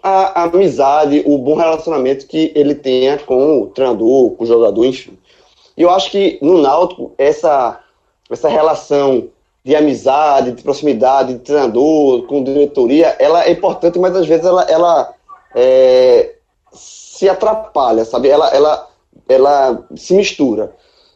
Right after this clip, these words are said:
Porque, é, eu acho que Dalpozo hoje ele é mantido no Náutico menos pelo que ele demonstra em campo, menos do, pelo que ele faz o time jogar e mais do,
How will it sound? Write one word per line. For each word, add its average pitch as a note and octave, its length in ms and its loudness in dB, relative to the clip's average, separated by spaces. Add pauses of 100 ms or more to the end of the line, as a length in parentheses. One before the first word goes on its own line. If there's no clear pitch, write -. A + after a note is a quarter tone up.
(200)
Porque, D#3+ 720 0 (300)
é, B2+ 500 2
eu D3+ 120 2
acho F3+ 180 -2
que G3 60 0
Dalpozo F3 420 0
hoje D#3+ 380 2
ele D3 160 4
é D#3 40 2
mantido D3 480 0 (120)
no B2+ 160 -4
Náutico B2 560 -4 (400)
menos B3 500 2
pelo F3 460 0
que D3 400 -2
ele D#3+ 360 2
demonstra E3 560 2
em D#3 60 0
campo, D3+ 560 -4 (180)
menos F#3+ 400 2
do, F3 180 -2 (440)
pelo D3+ 220 2
que D3 120 -4
ele C#3+ 480 0 (180)
faz F3+ 280 0
o E3+ 60 0
time D#3+ 200 -2
jogar D3 540 0
e A3 60 -4
mais E3 380 2
do, F#3+ 220 -12